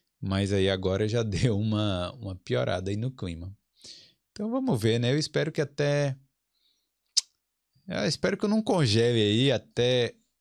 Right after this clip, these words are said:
o Saint Patrick's, né? Saint Patrick's as coisas começam, Saint Patrick's piora um pouco, começa a chover também, mas depois as coisas começam a <laughs> melhorar.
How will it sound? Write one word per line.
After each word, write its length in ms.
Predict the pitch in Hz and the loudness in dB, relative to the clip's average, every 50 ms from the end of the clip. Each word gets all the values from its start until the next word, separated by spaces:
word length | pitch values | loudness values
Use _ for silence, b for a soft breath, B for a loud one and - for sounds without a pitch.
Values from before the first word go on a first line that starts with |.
| _ _ | _ _
o 60 | 101 | -8
Saint 280 | - - 139 127 107 | -4 -2 0 0 0
Patrick's, 640 | - - 107 101 90 - - - 85 - - - - | 0 0 0 0 0 -2 -6 -10 -10 -10 -10 -10 -6
né? 260 | 107 107 123 156 175 - - 160 147 127 | -2 0 0 0 -2 -4 -6 -8 -6 -6
Saint 240 | - - - 123 104 | -6 -6 -6 -6 -2
Patrick's 480 | - 117 117 117 - 135 - - 120 | 0 0 0 0 -2 -10 -12 -6 -4
as 120 | 123 113 - | -4 -4 -2
coisas 320 | - - 113 104 104 101 | -2 -2 -2 -2 -4 -6
começam, 520 | - - 113 101 101 104 104 - - 120 B B B B B B _ - - - | -8 -6 -4 -4 -2 -2 -2 -2 -4 -6 B B B B B B _ -20 -16 -10
Saint 180 | 127 - 151 131 | -4 -2 0 0
Patrick's 340 | 156 170 - - - - | 0 -2 -2 -6 -10 -12
piora 460 | - _ - 160 147 131 139 165 196 196 | -8 _ 0 2 2 4 2 2 2 0
um 60 | 156 | -2
pouco, 460 | - - 139 151 190 208 - 254 254 | -2 0 0 0 0 0 -4 -8 -6
começa 380 | - 131 117 120 123 117 - 123 | -4 -4 -2 -2 -2 -2 -4 -6
a 20 | |
chover 380 | - - 120 101 90 107 120 135 | -4 -4 -6 -4 -2 -4 -4 -4
também, 460 | - 117 95 85 95 117 175 - - b b b b b b b _ _ | -4 -8 -4 -2 -2 -2 -4 -6 -12 b b b b b b b _ _
mas 160 | 127 120 113 | -4 -2 -2
depois 340 | 117 110 - - 110 110 117 | -2 -4 -2 0 -2 0 0
as 120 | 117 - | -2 -2
coisas 200 | - 110 104 113 | -4 -4 -4 -4
começam 400 | - - 107 104 98 92 - 107 | -6 -6 -4 -4 -4 -4 -4 -2
a 40 | 101 | 0
<laughs> 20 | |
melhorar. 580 | 101 107 - 127 101 - 98 - - - - | 2 4 4 4 2 2 -2 -8 -10 -14 -16